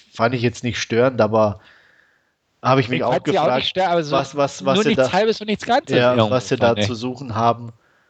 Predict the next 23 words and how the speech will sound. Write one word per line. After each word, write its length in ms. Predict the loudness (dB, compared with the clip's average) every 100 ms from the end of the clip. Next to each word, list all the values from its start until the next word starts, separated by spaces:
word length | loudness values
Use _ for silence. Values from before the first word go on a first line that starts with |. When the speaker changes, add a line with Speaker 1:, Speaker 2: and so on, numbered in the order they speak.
| _ _ _ -4
Speaker 1:
Ähm, 600 | 0 2 0 -4 -8 -14 -20 -20 -20 -20 -20 _ _ _ _ _ _ _ _ _ _ _
also 220 | -2 0
ich 100 | 2
hätte 220 | 2 2
auch 220 | 0 0 0
lieber 360 | -2 0 0
irgendwie 540 | 2 2 2 0 -2 -2
mehr 400 | -4 0 2 4
so 120 | 0
einen 100 | -2
klassischen 500 | 0 0 0 -4 -4
Samurai-Film, 760 | 0 2 4 4 4 2 0 0
hätte 180 | 0
ich, 80 | 0
glaub 200 | 0 0
ich, 100 | 0
besser 260 | -2 2 0
gefunden. 480 | 0 -8 -8 -8 -12 -14 _ _ _ _ _ _ _ _ _ _ _ _ -20 -8
Und, 340 | -4 -2 0
Speaker 2:
Ja. 140 | 0 0
Speaker 1:
ähm, 440 | 0 0 0 -6
ich 180 | -6 -6
kann, 300 | -2 -2 -2